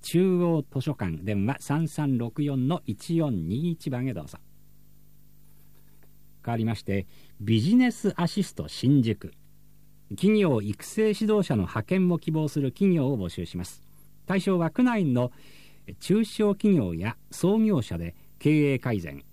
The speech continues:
課題解決を希望する方、後継者の育成を考えている方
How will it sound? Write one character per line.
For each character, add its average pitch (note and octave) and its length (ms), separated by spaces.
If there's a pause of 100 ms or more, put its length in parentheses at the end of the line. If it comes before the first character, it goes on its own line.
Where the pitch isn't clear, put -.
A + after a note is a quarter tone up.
(120)
課 - 180
題 F3+ 280
解 E3+ 320
決 F3 300
を G3 100
希 - 160
望 F2+ 160
す E2+ 120
る E2 60
方、 - 240 (720)
後 G#3+ 180
継 A3 180
者 D3+ 120
の G#2 100
育 G#2 180
成 F#3+ 240
を F3 120
考 E3+ 160 (120)
え A#2 120
て - 80
い D#2 60
る D2+ 80
方 - 220